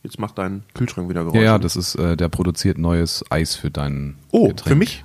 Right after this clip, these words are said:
Speaker 2: Ja.
Speaker 1: Das ist aber nett.
Speaker 2: Naja, das macht der automatisch. Das ist wenigstens einer, der hier im Haushalt
Speaker 1: Ein
Speaker 2: arbeitet.
Speaker 1: Automat.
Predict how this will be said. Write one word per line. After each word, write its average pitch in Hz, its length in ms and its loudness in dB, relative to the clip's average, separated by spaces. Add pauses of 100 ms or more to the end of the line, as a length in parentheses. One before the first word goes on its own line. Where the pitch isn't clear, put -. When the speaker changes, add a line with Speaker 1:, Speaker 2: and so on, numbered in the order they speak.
Speaker 2:
Ja. 78 160 -2
Speaker 1:
Das 73 160 -6
ist - 40 -8
aber 160 120 2
nett. 90 320 0
Speaker 2:
Naja, 73 300 0
das - 180 -8
macht 82 160 0
der - 80 2
automatisch. 76 600 -4 (560)
Das - 100 -4
ist 85 200 2
wenigstens 90 340 4
einer, 87 260 4
der 78 120 6
hier 71 160 2
im 65 120 -2
Haushalt 69 340 -4
Speaker 1:
Ein 69 80 -4
Speaker 2:
arbeitet. 73 300 -2
Speaker 1:
Automat. 101 560 -6